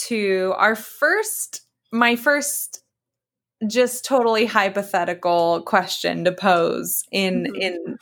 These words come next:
Speaker 1: comparison of these two movies. Who do you think, Kate, I'm curious, was less hypocritical in their morality?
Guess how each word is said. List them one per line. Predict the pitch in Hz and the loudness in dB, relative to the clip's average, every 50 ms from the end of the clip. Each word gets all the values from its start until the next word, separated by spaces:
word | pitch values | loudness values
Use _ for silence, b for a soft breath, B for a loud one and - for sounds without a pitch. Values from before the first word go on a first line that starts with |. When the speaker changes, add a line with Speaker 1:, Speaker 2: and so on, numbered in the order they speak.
| _ _ _ - - | _ _ _ -6 0
Speaker 1:
comparison | - 208 208 214 226 196 196 196 - 190 185 | 2 2 4 6 4 4 4 2 0 -2 -4
of | 170 165 | -4 -2
these | 170 175 170 175 175 | 0 0 0 0 -2
two | - - 185 | -4 -6 -4
movies. | 175 170 170 170 - - 165 165 - B B B B B B B B B - - | -4 -2 -2 -4 -4 -4 -6 -8 -10 B B B B B B B B B -6 -2
Who | - 285 285 285 302 349 392 494 480 - - - _ - 208 | 2 4 4 6 6 6 4 4 4 2 0 -6 _ -8 -4
do | 190 226 226 | -2 0 0
you | 214 202 208 226 262 269 | 0 2 2 2 2 2
think, | 262 - 180 175 165 - | 0 -2 -2 -2 -4 -4
Kate, | - - - 175 165 160 160 - | -6 -4 -2 -2 0 -2 -2 -2
I'm | - 190 190 190 | 0 0 0 -2
curious, | 196 - 185 175 170 160 165 - - - | -2 -2 0 0 0 0 -2 -4 -8 -6
was | 185 202 208 190 185 | -2 -2 -2 -2 -2
less | 180 180 175 180 180 185 196 214 226 226 226 - - | -4 -4 -4 -4 0 2 4 4 4 4 0 -4 -8
hypocritical | - - 208 196 190 - 185 - - 196 175 165 165 - - - - - - 196 _ _ - | -6 -4 -4 -2 -2 -4 -6 -2 0 0 0 0 0 -4 -6 -6 -6 -6 -8 -8 _ _ -4
in | 208 214 202 202 | -2 -2 0 0
their | 202 196 190 | 0 0 0
morality? | 196 202 185 175 170 165 165 160 160 160 151 - - - - - - 196 - | 0 0 0 -2 -2 -2 -2 -2 -2 -2 -2 -4 -6 -8 -10 -12 -12 -14 -16